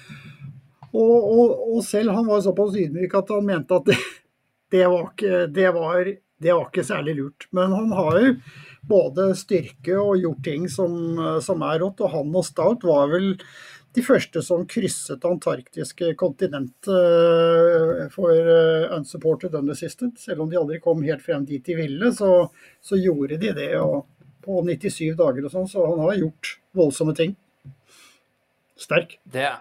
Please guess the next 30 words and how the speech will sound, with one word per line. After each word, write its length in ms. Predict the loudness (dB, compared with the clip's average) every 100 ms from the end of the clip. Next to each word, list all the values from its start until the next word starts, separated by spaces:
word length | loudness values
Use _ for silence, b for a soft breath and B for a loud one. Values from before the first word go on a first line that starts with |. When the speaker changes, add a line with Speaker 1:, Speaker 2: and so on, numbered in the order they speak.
| _ _ _ _ _ _ _
Speaker 2:
det 140 | -12 -12
er 300 | -12 -16 -10
jo, 180 | -8 -4 -4
eh, 680 | -2 -2 -2 -4 -6 -8 -4
det 180 | 0 0
er 180 | 2
jo, 100 | 2 4 2 0
han 160 | 2 2
er 100 | 4
jo 140 | 4 2 0 -2
også 320 | -8 -4 -4 2
adlet. 640 | 2 2 0 -2 -2 -4 -4 _ _ -20 B B
Han 160 | 2 4
Speaker 1:
Ja. 120 | 6
Speaker 2:
er 80 | 4
også 300 | -2 0 0
en 100 | 0
sir, 800 | 0 0 2 4 6 6 4 0
eh, 640 | -2 -2 0 0 -2 -4
ikke 140 | -6 -4
sant? 200 | -4 -4
Så 140 | -4
det 80 | 0
er, 200 | 0 0
det 120 | -6
sier 140 | -6 -4
jo 80 |
Speaker 1:
Mm. 40 | -4
Speaker 2:
litt 180 | -6 -6
hvordan, 420 | -4 0 0